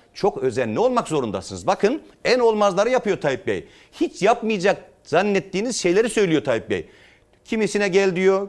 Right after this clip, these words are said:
kimisine bize dahil ol diyor, kimisine oradan ayrıl diyor, kimisine eskiden sana katil diyordum şimdi dostum da diyebilirim diyor. Kimisine diyor ki ya şimdi ilişkiyi kesmiştik ama büyükelçilik açabiliriz diyor. Sen eskiden sana ben ka-, şey demiştim ama düşman demiştim falan ama şimdi dost da diyebilirim diyor.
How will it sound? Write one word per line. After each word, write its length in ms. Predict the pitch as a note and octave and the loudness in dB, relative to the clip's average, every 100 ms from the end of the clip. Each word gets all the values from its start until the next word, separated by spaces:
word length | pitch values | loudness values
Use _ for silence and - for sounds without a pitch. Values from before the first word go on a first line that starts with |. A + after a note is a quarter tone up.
| - | -8
kimisine 480 | - G3 F3+ F#3+ E3+ | -4 -4 -2 -4 -2
bize 200 | F3 F3 | -2 2
dahil 220 | F#3 F#3+ | 4 4
ol 160 | F#3+ E3+ | 0 0
diyor, 160 | F3+ | -2
kimisine 380 | F3+ F3+ F3 F#3 | -2 -4 -2 -2
oradan 220 | F3+ F3+ | 0 0
ayrıl 320 | F3 F3+ F#3 | 2 2 0
diyor, 160 | E3 F3+ | 0 -2
kimisine 500 | - F#3+ E3+ F#3 F#3+ - - | -2 -4 -2 -2 -2 -6 -6
eskiden 320 | E3 E3 F#3+ | -4 -2 -4
sana 240 | F#3 F#3+ F#3 | 0 -2 0
katil 380 | F3+ F3+ G#3 F3 | 2 2 0 0
diyordum 260 | F#3 E3+ | 0 0
şimdi 240 | - F3+ E3+ | -4 -6 -4
dostum 340 | F3 - F#3+ | -2 -4 -4
da 120 | E3+ | -2
diyebilirim 440 | D#3 E3+ E3 F#3 E3 | 0 2 2 2 2
diyor. 260 | F3 F3 - - - | 2 0 -4 -16 -8
Kimisine 420 | G#3 G#3+ G3+ G3+ | -4 -2 -2 -2
diyor 180 | G#3 G3+ | -2 0
ki 80 | G3 | 0
ya 120 | F3+ | 0
şimdi 220 | - F#3+ | 0 -2
ilişkiyi 320 | G3 E3+ G3 | -2 -2 -4
kesmiştik 480 | - F#3+ G#3 - G3+ | -2 -2 -4 -8 -2
ama 260 | G#3 A3+ - - | 0 0 -4 -8
büyükelçilik 520 | F#3+ F#3 F#3 F3+ F3+ | -6 -2 -2 -2 -4
açabiliriz 540 | D#3+ D3 F3+ F3+ F3+ D#3 | -2 0 0 0 -2 2
diyor. 220 | E3 E3 - - _ | 2 2 -2 -20 _
Sen 200 | - G3+ | -4 -2
eskiden 320 | G3 G#3+ G3+ | -2 0 0
sana 240 | F3 F#3+ F#3 | 2 2 4
ben 120 | F#3+ | 2
ka-, 460 | - F3+ F3 - - | 2 2 0 -2 -2
şey 180 | G3 | 0
demiştim 320 | F#3+ F3+ - A3+ | 2 0 0 2
ama 200 | F3 D3+ | 2 0
düşman 340 | E3 F#3+ F3 | 0 0 0
demiştim 380 | E3+ D#3 F3 E3+ - _ _ | -2 -2 -6 -6 -18 _ _
falan 240 | G#3 B3+ | 2 2
ama 140 | F#3+ | 0
şimdi 260 | D3+ G#3+ E3 | -2 -4 2
dost 220 | G3 F#3+ | 2 2
da 120 | G3 | 0
diyebilirim 380 | E3 F3+ F3+ F3 | 2 2 2 -2
diyor. 180 | D#3 | -2